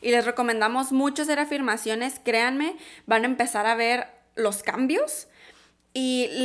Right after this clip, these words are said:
la letra que sigue es la V, que es de visualización. Y por supuesto, otro método de la ley de la atracción. Eh, la mañana milagrosa nos hace que nos sentemos a visualizar enfrente de nuestro tablero de los sueños. Si lo tienen en su celular, está bien, abre tu celular,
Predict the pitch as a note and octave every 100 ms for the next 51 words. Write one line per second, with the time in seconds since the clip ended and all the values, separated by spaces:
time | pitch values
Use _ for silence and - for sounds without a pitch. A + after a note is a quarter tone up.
0 | B3 B3 A#3 A3+ A3 A3 G#3 G#3 G3 -
1 | A#3 A#3 D#4+ E4+ C4 C#4+ A3 G#3 A3+ C4
2 | B3 C4+ A3+ G#3+ G3 A3 A3 G#3 G#3 G3
3 | A3+ G#3+ G3+ G3 F#3+ F#3+ G#3+ F#3+ A2 -
4 | - - - - - G#3+ B3 B3 A3+ A#3+
5 | B3 - F#3 F3+ - _ A#3+ B3 C4 B3+
6 | B3 B3+ B3 A3 G#3 G#3+ A3+ G3 G3 A3
7 | G3+ F#3 - - - _ - B3 A#3+ A#3
8 | - A#3+ A3+ A3+ C4 D4 C4+ G#3 A3 C4+
9 | D4 A#3 G#3 A3+ - - - B3+ B3 A#3+
10 | A#3 B3 - C4 A3+ A3 A3 G#3 G3+ G3+
11 | A#3+ C#4 G#3+ D4 - - - _ _ _
12 | _ - A#3 A#3+ A#3+ G#3+ A3+ A#3 A#3 A#3
13 | A#3 A#3 A3 G#3 G3 G3 G#3 F#3 G3 D3+
14 | G3+ F3 G#3+ C4 C4+ A#3 G3 A3 C#4+ E3
15 | - E3 C3+ C#3 F3+ G3 G#3 F#3 G#3+ D4
16 | E4+